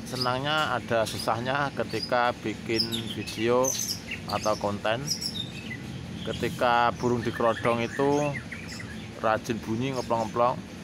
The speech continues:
tapi setelah dibuka kadang ya seperti ini, teman-teman, tidak mau bunyi sama sekali. Kadang bikin gregetan, bikin emosi juga ya.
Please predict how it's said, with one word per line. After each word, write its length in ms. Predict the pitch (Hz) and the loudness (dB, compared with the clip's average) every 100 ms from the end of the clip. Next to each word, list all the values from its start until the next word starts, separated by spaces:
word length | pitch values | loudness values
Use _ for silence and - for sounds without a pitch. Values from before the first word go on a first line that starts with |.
| - - - - - - - - - | -12 -12 -12 -12 -12 -12 -12 -8 -4
tapi 400 | - 107 113 131 | 0 0 2 0
setelah 480 | 117 110 110 110 110 | 0 0 4 4 2
dibuka 800 | 110 101 101 101 120 117 120 120 | -2 -6 -6 -2 2 4 6 4
kadang 320 | 110 - 123 | 0 0 0
ya 160 | 120 104 | 0 0
seperti 400 | 110 110 117 117 | -2 -4 -2 0
ini, 80 | 117 | -2
teman-teman, 400 | 104 98 92 92 92 - - - - - - - - 107 | -2 -2 -2 -4 -6 -10 -10 -12 -12 -12 -10 -10 -8 -2
tidak 400 | 110 - 117 98 | -2 0 0 2
mau 160 | 110 107 | 2 2
bunyi 400 | 107 107 127 120 | 0 -2 -2 0
sama 480 | 113 104 107 104 | 2 2 2 0
sekali. 560 | 107 98 101 107 107 87 - - - - - - - - 104 | -2 -2 0 2 0 -2 -8 -14 -12 -12 -12 -12 -12 -8 -2
Kadang 400 | 101 - 120 104 | -2 0 0 0
bikin 400 | 110 98 120 104 - | -2 -2 -2 -4 -4
gregetan, 640 | 101 - 107 110 123 135 143 - - - - - - - - - | -4 -4 -6 0 0 0 -4 -8 -12 -12 -10 -10 -10 -10 -10 -8
bikin 320 | 113 104 117 113 | -6 -2 -2 0
emosi 400 | 120 120 123 110 | 0 0 0 -2
juga 400 | 120 - 131 104 | -2 4 4 6
ya. 160 | 92 | 2